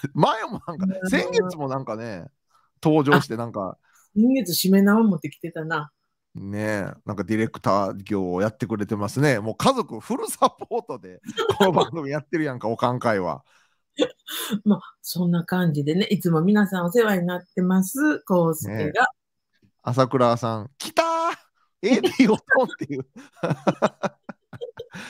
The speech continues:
Speaker 1: 銀八さんも、「黒子のようなおとん様」というね。うん。<laughs> ちょ、ちょ、ちょ、ちょ、ちょっと、あとこれちょっと面白いな。スカイさんかな？エスケーワイさんかな？
Speaker 2: うん。
Speaker 1: 「せやろがいおじさん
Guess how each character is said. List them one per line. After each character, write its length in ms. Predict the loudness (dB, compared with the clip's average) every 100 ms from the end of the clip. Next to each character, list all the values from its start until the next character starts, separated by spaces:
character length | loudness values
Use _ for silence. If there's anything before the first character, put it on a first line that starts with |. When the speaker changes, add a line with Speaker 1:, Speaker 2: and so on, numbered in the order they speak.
| -16 -20 _ _
Speaker 1:
銀 220 | 0 2
八 160 | 4 2
さ 200 | 2 -2
ん 60 | -2
も、 120 | -6
「黒 300 | 2 4 4
子 140 | 0 -6
の 160 | -4
よ 160 | -4 -4
う 20 |
な 140 | -4 -8
お 100 | -6
と 220 | -4 -4
ん 80 | -4
様」 380 | -4 -4 -10 _
と 100 | -14
い 100 | -12
う 100 | -12
ね。 340 | -10 -8 -8 -10 _ _ _ _ _ _ _ _ _
う 80 | -12
ん。 420 | -10 -8 -12 -14 -10
<laughs> 40 |
ち 120 | -4 0
ょ、 20 | 0
ち 60 |
ょ、 20 |
ち 80 | -2
ょ、 120 | -4
ち 80 | -4
ょ、 160 | -2 -4
ち 100 | -4
ょ 40 | -6
っ 40 |
と、 80 | -8 -6
あ 100 | -6
と 140 | -4
こ 100 | -6
れ 80 | -6
ち 60 | -6
ょ 40 |
っ 20 |
と 80 | -6
面 80 | -4
白 120 | -4
い 40 | -4
な。 120 | -4 -4 -4
ス 120 | -4 0
カ 160 | 2
イ 100 | 0
さ 140 | -4 -14
ん 120 | -18 _ _
か 100 | -8
な？ 140 | -4
エ 80 | -4
ス 100 | -2
ケ 160 | 0 4
ー 40 |
ワ 120 | 4
イ 60 | 2
さ 100 | -4
ん 60 | -8
か 80 |
な？ 180 | -6 -8 -10 -20 -10
Speaker 2:
う 60 | -10
ん。 80 | -10
Speaker 1:
「せ 200 | -2 0
や 180 | 2 2
ろ 140 | 0
が 160 | 2 2
い 60 |
お 100 | 2
じ 100 | 0
さ 200 | -2 -6
ん 100 | -8